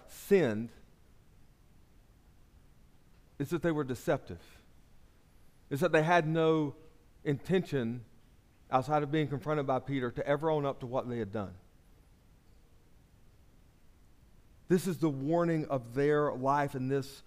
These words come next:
story we have in Acts five, one through eleven. That we would not be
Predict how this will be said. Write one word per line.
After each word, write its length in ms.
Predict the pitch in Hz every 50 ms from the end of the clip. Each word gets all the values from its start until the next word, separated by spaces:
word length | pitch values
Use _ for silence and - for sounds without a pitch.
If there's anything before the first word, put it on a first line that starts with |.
| - - -
story 600 | - - - - - - 165 160 160 160 160 151
we 120 | 139 135 127
have 280 | 135 139 143 143 131
in 80 | 135 -
Acts 260 | 127 131 127 - -
five, 320 | - - 135 127 123 110
one 140 | 117 123 123
through 180 | 107 - 120 117
eleven. 300 | 107 110 110 107 95 92 - - - - - - - - - - - _ - - - - - - - - - - - - -
That 120 | 139 143 143
we 120 | 156 180
would 220 | 170 170 160 139 135
not 380 | 151 156 175 190 165 147 147
be 360 | 165 175 175 175 170 170 156